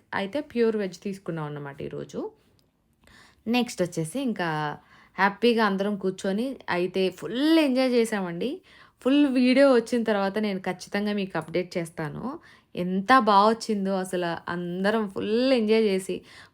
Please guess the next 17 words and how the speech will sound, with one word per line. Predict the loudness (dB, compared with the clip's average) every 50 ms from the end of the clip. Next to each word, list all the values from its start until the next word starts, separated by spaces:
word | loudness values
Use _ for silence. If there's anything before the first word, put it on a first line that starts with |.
| _
పసుపులు | -2 -2 -2 0 2 2 4
రాసుకొని, | 4 4 2 0 0 -4 -2 -2 -2
వాటర్ | 0 0 0 -2 -2 -4 -4
కొట్టుకొని, | -2 -2 -4 -4 _ -4 -4 -4 -2
పైపులతో | -2 -2 -2 -2 -2 -2 -2 -2 0 0 -2 -2 -4 -8 -16 -6 0
కెమెరాలు | 4 6 6 6 6 4 2 2 4
కూడా | 4 2 2
తడిచిపోయాయి. | 2 0 0 -2 -6 -4 -2 0 0 2 0 0 0 0 0 -2 -2 -4 -6 -12 -20 -20 -12 _ -2
అంతగానంగా | 0 0 2 0 0 2 2 2 2 2 2 2 4
ఆడుకున్నాం | 4 2 2 0 -2 0 0 0 -2
అన్నమాట. | -2 -4 -6 -6 -6 -6 -8 -6 -4 -4 -4 -4 -6 -10 _ _ _ _ _ _
అవన్నీ | -2 0 0 2 2 2 2
వాళ్ళు | 4 6 6 6 6 6 4
రికార్డు | 2 2 2 0 0 0 -6
చేశారు, | -6 -4 -6 -6 -4 -4 -6 -6
నా | -4 -4 -4
ఫోన్లో | -4 -2 0 0 2 2 2 2 2 2 0 -2